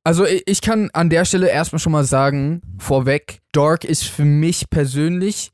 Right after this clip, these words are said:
eine der besten Serien, die ich jemals gesehen hab. Finde ich. So, und, also im Genre Sci-Fi sowieso. Äh, und das sage ich jetzt nicht nur, weil voll viele sagen, für eine deutsche Serie, aber ich finde so wirklich generell eine der besten Serien, die ich jemals gesehen hab.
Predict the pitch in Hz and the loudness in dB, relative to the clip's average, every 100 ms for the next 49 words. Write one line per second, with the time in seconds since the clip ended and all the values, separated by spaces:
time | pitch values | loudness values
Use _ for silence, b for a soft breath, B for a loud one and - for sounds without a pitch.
0 | _ - 139 135 135 151 156 143 151 143 | _ -4 0 0 0 0 0 0 0 0
1 | 151 139 - 135 156 208 - _ _ _ | 0 -2 -2 0 0 0 -4 _ _ _
2 | - 170 165 156 214 233 - - - 131 | -4 0 2 2 -2 -4 -8 -12 -6 0
3 | 143 131 123 - - 135 - 131 123 104 | 2 4 2 -2 -6 -6 -2 0 0 -2
4 | - 131 127 - 143 139 131 - 135 156 | -4 -2 -2 -2 0 0 0 -2 0 0
5 | 165 151 135 123 127 156 208 - _ _ | 0 0 0 -2 0 0 0 -6 _ _
6 | - 127 - 135 131 139 151 151 - 170 | -4 0 0 -2 -2 0 0 0 -2 -2
7 | - 175 165 - - 135 131 151 160 135 | -2 -2 -2 -4 -4 -2 0 0 0 0
8 | 131 131 123 - 147 123 131 - 202 175 | 0 -2 -4 -2 0 2 2 2 0 0
9 | 202 202 202 196 101 107 127 120 - - | 0 2 2 2 0 0 2 0 -2 -8
10 | - 143 127 120 117 - 127 113 113 123 | -4 -4 -4 -4 -6 -6 -4 -2 0 0
11 | 170 165 170 165 165 - 151 151 156 147 | 0 0 -2 -2 -4 -4 -4 -2 -2 -4
12 | 151 - 143 147 | -4 -4 -2 -2